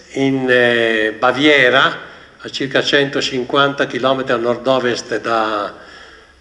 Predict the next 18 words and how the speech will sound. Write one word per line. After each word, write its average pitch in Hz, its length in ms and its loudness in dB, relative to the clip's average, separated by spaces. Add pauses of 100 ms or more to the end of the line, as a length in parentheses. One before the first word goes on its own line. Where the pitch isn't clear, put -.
(120)
da 113 420 -2
Monaco, 143 1040 2 (380)
e 135 220 -4
qua 143 200 0
all'interno 160 680 2
c'è 127 480 2
la 120 180 -2
città 131 800 0
medievale 127 640 0
di 120 140 -4
Nördlingen, 135 1000 0 (600)
e 123 100 -6
qui 151 140 2
vediamo, 147 260 2
è, 151 340 2
è 151 100 0
vicino 156 600 2
a, 127 500 0